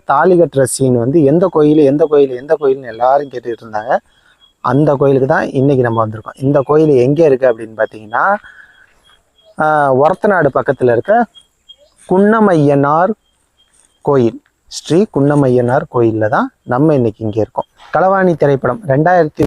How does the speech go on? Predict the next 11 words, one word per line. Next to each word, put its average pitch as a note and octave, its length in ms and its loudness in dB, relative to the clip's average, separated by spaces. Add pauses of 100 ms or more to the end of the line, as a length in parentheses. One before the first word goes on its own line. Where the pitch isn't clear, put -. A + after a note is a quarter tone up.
(100)
ஒன்பதுல D#3 680 2
வெளிவந்த C3 640 0
ஒரு A#2 200 -2
திரைப்படம். C3+ 500 -2 (760)
குடும்பங்கள் G3+ 600 2
கொண்டாடும் F3 600 2
வெற்றி D3 340 -2
அப்படின்னு A#2+ 300 -2
சொல்லுவாங்கல்ல, A2+ 400 -4
உண்மையிலே E3 580 2
வந்து A#2 280 -6